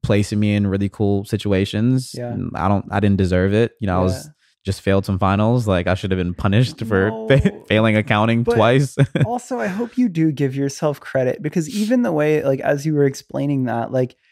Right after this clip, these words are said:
Speaker 2: though it seems simple,
Speaker 1: Yeah.
Speaker 2: you're reverse engineering, being like, "I found an artist." Like, okay, so you found an artist. Not
Speaker 1: Yeah.
Speaker 2: everybody would do that. You
Speaker 1: Yeah.
Speaker 2: saw a documentary that inspired you to
Speaker 1: Yeah.
Speaker 2: find an artist. You found an artist.
Speaker 1: Yeah.
Speaker 2: Then you offered to help.
Speaker 1: Yeah.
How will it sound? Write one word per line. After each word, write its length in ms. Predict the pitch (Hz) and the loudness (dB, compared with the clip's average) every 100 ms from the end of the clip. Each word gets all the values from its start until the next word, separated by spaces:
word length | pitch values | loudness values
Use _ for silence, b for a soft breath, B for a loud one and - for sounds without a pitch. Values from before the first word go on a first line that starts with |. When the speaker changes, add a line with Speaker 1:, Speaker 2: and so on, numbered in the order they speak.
| _ _ - | _ _ -12
Speaker 2:
though 560 | 123 135 156 185 202 - | -2 2 4 4 2 0
it 240 | 160 - | -4 -6
seems 560 | - - 143 143 147 143 | -12 -4 0 0 -2 -8
simple, 680 | - 123 120 175 196 233 - _ | -6 -6 -6 -8 -8 -8 -12 _
Speaker 1:
Yeah. 200 | 101 87 87 - | 0 0 -2 -10
Speaker 2:
you're 560 | 123 127 151 185 185 | -6 0 2 2 2
reverse 460 | 165 139 143 143 143 | 2 2 2 2 0
engineering, 560 | 147 135 131 123 120 117 | -4 -2 -2 -2 -4 -6
being 160 | 120 | -6
like, 120 | 120 | -8
"I 60 | 117 | -8
found 300 | 120 147 165 | -8 -6 -4
an 60 | 156 | -2
artist." 380 | 123 - - | -2 -4 -14
Like, 200 | - - - | -16 -16 -10
okay, 200 | 127 123 | -8 -6
so 260 | 117 120 113 | -8 -8 -10
you 120 | - 123 | -8 -4
found 280 | 123 113 110 | -2 -4 -4
an 60 | |
artist. 400 | 120 135 - - - | -6 -6 -8 -16 -2
Not 180 | 131 | 4
Speaker 1:
Yeah. 80 | 131 | 4
Speaker 2:
everybody 260 | 87 95 120 | 4 -2 -6
would 180 | 120 117 | -12 -6
do 160 | 156 | -4
that. 220 | 127 - | -4 -8
You 100 | 143 | 0
Speaker 1:
Yeah. 100 | 104 | 2
Speaker 2:
saw 140 | 156 160 | 4 2
a 40 | |
documentary 540 | 170 160 151 131 127 123 | 0 -2 -4 -2 -2 -2
that 100 | 120 | -4
inspired 480 | - - 147 143 | -6 -2 0 0
you 60 | 127 | 0
to 80 | 120 | 2
Speaker 1:
Yeah. 120 | 120 | 4
Speaker 2:
find 120 | 120 | 2
an 80 | 131 | 0
artist. 320 | 113 113 - | -6 -10 -12
You 40 | 120 | -8
found 220 | 120 117 | -4 -2
an 80 | 131 | 0
artist. 320 | 151 - - | 0 0 2
Speaker 1:
Yeah. 200 | 104 101 98 B | 2 2 -4 B
Speaker 2:
Then 280 | 120 180 208 | 0 2 2
you 180 | 190 170 | 2 0
offered 380 | 156 - 135 | -2 -4 -6
to 100 | - | -8
help. 320 | 127 127 - _ _ | -8 -8 -8 _ _
Speaker 1:
Yeah. 260 | 101 98 | 0 2